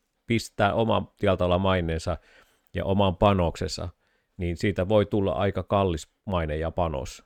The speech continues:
siitä, että sä käytät siihen aikaa. Koska yleensä niissä, varsinkin I T-osaamisissa, niin siinä vaade on aika kova. Että se koko ajan pitäisi hioa ja hioa. Ja sitten kun kysytään, että no miten tää nyt on tää markkinointi mennyt, niin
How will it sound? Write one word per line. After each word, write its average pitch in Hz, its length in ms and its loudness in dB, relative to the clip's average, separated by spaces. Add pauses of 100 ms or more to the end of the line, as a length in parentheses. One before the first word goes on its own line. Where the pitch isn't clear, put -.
siitä, 78 380 -6
että 78 280 -10
sä 82 180 -8
käytät 82 340 -8
siihen 82 260 -8
aikaa. 82 540 -6 (560)
Koska 107 300 0
yleensä 107 380 2
niissä, 98 500 -2
varsinkin 110 480 0
I 101 200 -4
T-osaamisissa, 85 1200 -4
niin 87 80 -8
siinä 104 200 -6
vaade 127 340 0
on 80 160 -6
aika 78 200 -6
kova. 78 400 -4 (500)
Että 90 140 -2
se 110 80 0
koko 143 240 2
ajan 104 120 2
pitäisi 90 320 -2
hioa 101 280 4
ja 80 100 0
hioa. 90 480 0
Ja 87 80 -6
sitten 120 240 -4
kun 95 140 -10
kysytään, 98 360 0
että 104 120 -8
no 104 60 -4
miten 107 320 -6
tää 101 140 -2
nyt 101 200 -4
on 101 140 -2
tää 104 140 -2
markkinointi 87 520 -4
mennyt, 82 280 -4
niin 85 140 -12